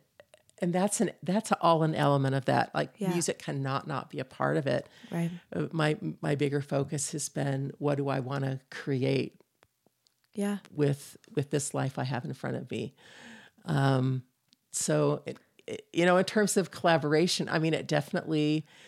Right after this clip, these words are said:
Speaker 1: will involve the people that I'm around.
Speaker 2: It's a collaboration with Saint George.
Speaker 1: Yeah, it's a cl-
Speaker 2: Yeah.
Speaker 1: with Saint George, with, with the communities of the people that I'll
Speaker 2: Yeah.
Speaker 1: encounter. Um,
Speaker 2: Cool.
Speaker 1: so that's,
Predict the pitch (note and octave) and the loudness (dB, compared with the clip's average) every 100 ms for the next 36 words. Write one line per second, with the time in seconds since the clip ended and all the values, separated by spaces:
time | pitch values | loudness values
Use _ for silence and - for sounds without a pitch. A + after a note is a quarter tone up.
0 | - _ E3 D3 D3+ C#3 C#3 C3+ B2+ B2 | -20 _ 0 2 0 2 2 4 2 0
1 | - - - - - E3 - D3+ C#3+ C#3 | -8 -12 -6 -6 -2 -2 2 2 2 2
2 | C#3 C3 C3 - C3 C#3 C#3 D3+ F3+ A3+ | 2 0 -2 -6 -4 2 4 4 4 2
3 | A#3 A3+ - G#3 G3 G3 G3+ A3+ G#3+ - | 0 -2 0 0 2 0 0 0 -2 -2
4 | - A3+ A3+ B3+ F#3 - _ - G3 A3 | 0 0 2 2 2 -2 _ 0 2 2
5 | - - - A3+ E3+ E3 - - F3+ D3+ | -2 -14 -2 0 6 4 4 -2 0 0
6 | D3 D#3+ D#3+ - D#3 C#3+ C#3+ - _ - | 2 4 6 4 4 4 4 -8 _ -20
7 | - - C3 C3 C3+ - _ - _ C#3+ | -18 -14 -4 -2 -4 -10 _ -20 _ -2
8 | C#3 C#3 - - E3 E3 E3 E3 C#3+ D3 | -2 -4 -16 -2 0 2 2 0 -2 -4
9 | E3 D3 D3+ D3 C#3 C#3 - D3 C#3+ D3+ | -2 -2 0 0 0 -2 -4 -2 0 0
10 | C#3+ C#3 - - - - - _ D3+ C3+ | 0 0 -6 -20 -20 -20 -20 _ 0 2
11 | C3+ C#3 C3+ C#3 - _ _ - F#3 F3+ | 4 2 0 -2 -6 _ _ -2 -2 -2
12 | - - - D#3+ D#3 D3+ - - | -6 -8 0 4 4 4 2 -6